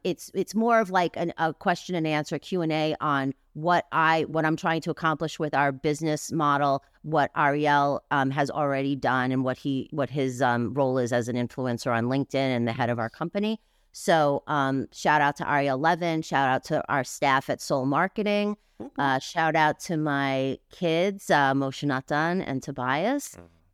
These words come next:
Speaker 1: And, um, everyone just have a great week, and, uh, shout out to you because you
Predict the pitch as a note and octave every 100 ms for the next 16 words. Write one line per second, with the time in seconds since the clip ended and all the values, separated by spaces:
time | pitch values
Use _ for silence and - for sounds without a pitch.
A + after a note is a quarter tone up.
0 | - D3+ D3 C#3+ C#3 C#3+ C#3 C3+ C3 C3
1 | C3+ _ C#3+ C#3+ D3+ C#3 - D3 - -
2 | C#3 C3 B2 C3+ B2+ B2+ - C#3+ F3 -
3 | _ - C3 B2+ A#2+ B2+ B2 - C#3 D3
4 | D3 - C#3+ E3+ B2+ - C3+ C3+ B2+ -
5 | C#3 D#3 D#3 C#3+